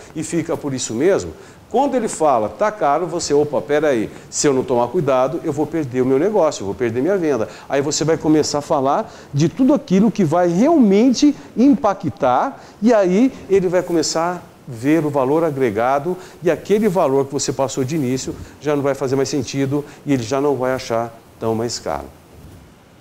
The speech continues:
Nesse momento aqui, eu quero dar um exemplo de over delivery. São ali,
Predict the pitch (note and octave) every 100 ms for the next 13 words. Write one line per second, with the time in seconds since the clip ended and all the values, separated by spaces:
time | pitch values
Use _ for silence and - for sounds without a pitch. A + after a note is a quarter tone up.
0 | - - _ - - A3+ D#4 A#3 A#3 G3
1 | G#3 D#3 E3 B3 - B3+ B3 F3 A3 G#3+
2 | G3 C#3 A#2+ G#3+ G#3+ G3 D3+ F#3+ - -
3 | A3+ C#4 A#3 A3+ G3+ A3 D3+ E3+ E3+ F#3
4 | G3+ G3+ F#3 F#3 G3 E3+